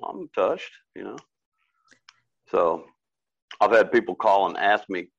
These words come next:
"Can I, can I show your videos?" And I don't say, they say, I, I'm just saying the word "your videos," not mine, but weld dot com videos. "Can that,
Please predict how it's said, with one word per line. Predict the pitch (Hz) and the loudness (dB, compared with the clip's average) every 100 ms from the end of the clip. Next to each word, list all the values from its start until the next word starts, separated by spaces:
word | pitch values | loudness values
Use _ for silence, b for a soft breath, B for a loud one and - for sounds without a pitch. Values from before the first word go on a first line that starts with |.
| _ _ | _ _
"Can | 117 107 | -4 0
I, | 110 110 107 104 104 _ _ _ _ _ _ _ _ _ _ _ | 2 2 2 -2 -8 _ _ _ _ _ _ _ _ _ _ _
can | - 107 | -6 -2
I | 107 | -2
show | - 120 107 | -2 2 2
your | 98 98 92 87 | 0 -2 -4 -4
videos?" | 104 101 90 87 87 90 _ _ _ _ _ 101 | -6 -4 -6 -6 -10 -14 _ _ _ _ _ -2
And | |
I | 98 104 | 0 2
don't | 90 | 0
say, | - 73 | -2 -2
they | 92 87 | 0 -2
say, | - 80 - _ | -2 -8 -10 _
I, | - - 110 | -10 -6 -4
I'm | 131 | -2
just | 113 | -2
saying | 127 107 92 82 87 | 0 0 0 -4 -6
the | 92 | 0
word | 104 87 78 _ b b _ | 0 0 -6 _ b b _
"your | 85 110 85 | -2 0 0
videos," | 85 82 82 | -2 -4 -6
not | 90 107 | -4 -4
mine, | 87 92 80 76 | -4 -6 -6 -10
but | 73 - _ 95 | -14 -16 _ -4
weld | 98 | -2
dot | 104 92 | -2 -4
com | 101 95 | -4 -4
videos. | 87 80 82 78 | -6 -6 -8 -6
"Can | 110 | -6
that, | 110 - | -4 -4